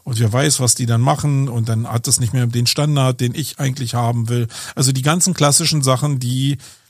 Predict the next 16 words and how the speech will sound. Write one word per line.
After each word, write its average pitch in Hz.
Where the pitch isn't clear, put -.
jeder 151
Freelancer 143
oder 117
jeder 110
Freelancer, 127
der 120
auf 107
dem 107
Weg 123
ist, 131
Unternehmer 113
zu 113
werden, 120
die 117
Fragen 127
sich 117